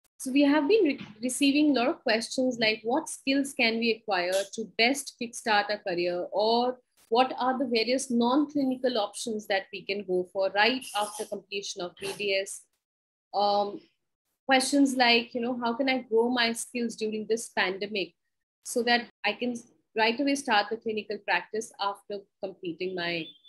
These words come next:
degree," whether it's an under-, undergrad-, whether it is at the undergraduate level or at the postgraduate level. So to answer all these questions today, we have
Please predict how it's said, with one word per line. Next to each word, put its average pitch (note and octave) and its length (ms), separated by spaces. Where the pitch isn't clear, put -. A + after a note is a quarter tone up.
degree," F3+ 360
whether E3 220
it's - 240
an F#3 120
under-, A3+ 460
undergrad-, A3 580
whether G3 180
it G#3 160
is G#3+ 100
at F#3 240
the G3 180
undergraduate A#3+ 720
level A#3+ 320
or A3+ 200
at F#3+ 280
the A3+ 160
postgraduate E3+ 680
level. D3 220
So C#4 180
to D4 140
answer D4 420
all C#4 200
these C#4 240
questions A3+ 580
today, F#3+ 420
we G#3 320
have A3+ 280